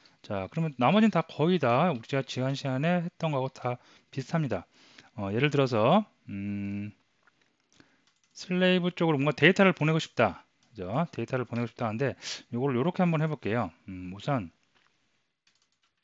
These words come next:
어, 피씨에서,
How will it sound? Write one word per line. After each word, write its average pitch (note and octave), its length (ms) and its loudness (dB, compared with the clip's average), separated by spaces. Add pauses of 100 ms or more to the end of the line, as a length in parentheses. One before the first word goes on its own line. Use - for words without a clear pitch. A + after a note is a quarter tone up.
(840)
어, F#2 760 -4
피씨에서, G3+ 720 2